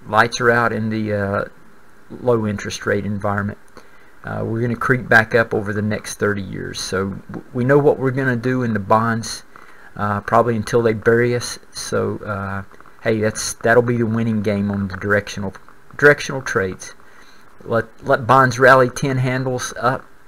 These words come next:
and then start buying puts or selling Z Bs, selling calls against the Z Bs. All right, crude. Holy shnikes, man! What a swinging market this has been. Uh,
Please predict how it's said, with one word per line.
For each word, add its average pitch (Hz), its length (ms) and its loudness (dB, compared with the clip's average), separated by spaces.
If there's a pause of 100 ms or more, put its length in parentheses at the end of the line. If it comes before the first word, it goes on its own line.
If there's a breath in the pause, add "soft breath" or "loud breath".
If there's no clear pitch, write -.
(220)
and 107 180 -4
then 107 120 -4
start 107 380 -4
buying 107 280 2
puts - 380 -2
or - 40 -12
selling 104 520 -2
Z 104 220 -6
Bs, 98 560 -8
selling 101 320 -4
calls 101 420 0
against 101 340 -10
the 95 60 -14
Z 101 220 -8
Bs. 95 380 -10 (1300 loud breath)
All 139 80 4
right, 135 160 4
crude. 170 500 2
Holy 160 420 -2
shnikes, 123 880 0
man! 98 240 -4 (100)
What - 280 4
a 95 240 -8
swinging 151 880 -4 (140)
market 113 520 0
this 110 220 -8
has 101 160 -10
been. 101 400 -6 (640 loud breath)
Uh, 107 360 -2